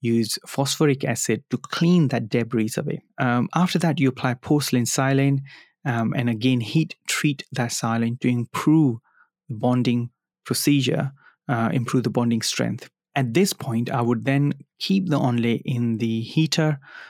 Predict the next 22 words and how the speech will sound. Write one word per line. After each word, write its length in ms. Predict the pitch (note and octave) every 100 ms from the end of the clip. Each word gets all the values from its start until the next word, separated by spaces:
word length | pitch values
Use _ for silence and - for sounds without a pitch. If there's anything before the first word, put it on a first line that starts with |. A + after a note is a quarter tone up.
| - _
and 340 | A#2 A#2 A2+ -
along 340 | B2 B2 C3
with 180 | B2+ B2
my 120 | A#2+
instrument 500 | C3 C3+ - C#3 B2 C#3
and 280 | D3 C#3
composite 600 | C#3 C3+ B2 - - C3 - _ _
to 80 | B2
just 260 | A#2+ C3 -
heat, 380 | - C#3 C#3 - _
uh, 260 | B2 A#2 A#2
those 300 | C3+ B2 A#2
three 220 | - B2 A2
things. 380 | E3 E3 - - - _ _ _ _ _ -
And 120 | C#3
I 60 | B2+
would 220 | B2 A#2
then 240 | C#3+ D3+ - _ - _ _
come 380 | - C#3 C3+ C3+
to 300 | C3 A#2+ A#2+
the 100 | D3+
tooth. 400 | C#3 - D3 -